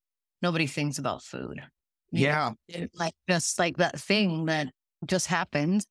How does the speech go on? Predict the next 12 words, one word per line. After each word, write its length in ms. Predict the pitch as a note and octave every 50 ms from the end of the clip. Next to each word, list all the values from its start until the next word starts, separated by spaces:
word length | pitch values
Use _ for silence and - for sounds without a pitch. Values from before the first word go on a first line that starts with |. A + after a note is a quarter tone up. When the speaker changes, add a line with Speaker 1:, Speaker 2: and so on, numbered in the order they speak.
| _ _
Speaker 1:
<laughs> 120 | _ -
that 320 | E3+ E3 - G3+ F3+ E3+
doesn't 420 | F3 F3+ F3+ F#3+ A#3 B3+ A#3+ F#3 -
pollute 320 | G#3+ G#3 A#3 B3+ B3+ B3
at 100 | A#3+ A3+
all. 380 | A#3 A#3 A3 F3+ F3 G#3+ G3+ F#3+ - _ _ _ -
<laughs> 80 | - - - _ _ _ -
Speaker 2:
It's, 280 | - F3+ F3 - - - _ _ _ _ -
and 140 | F#3+ G3+ A3
it's 220 | A3 G3 - -
so 220 | - - D4+ - - -
interesting, 640 | G#3 G#3+ A3 A3 - A#3+ G#3+ - - E3 C#3+ B2+